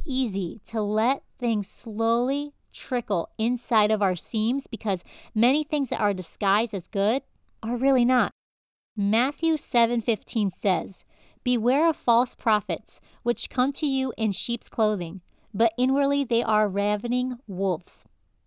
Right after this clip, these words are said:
Guarding your heart is a full-time job, just like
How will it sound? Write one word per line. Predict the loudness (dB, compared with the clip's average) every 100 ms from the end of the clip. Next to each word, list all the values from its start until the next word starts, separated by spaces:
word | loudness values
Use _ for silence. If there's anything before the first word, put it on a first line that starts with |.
| _ _ _ _ -4
Guarding | 2 4 4 0
your | -2 -4
heart | 0 0 0 0
is | -6
a | -6
full-time | -4 -4 -4 -4 -4
job, | -2 -4 -4 -8 _ _ _
just | -2 0 0 0
like | 0 0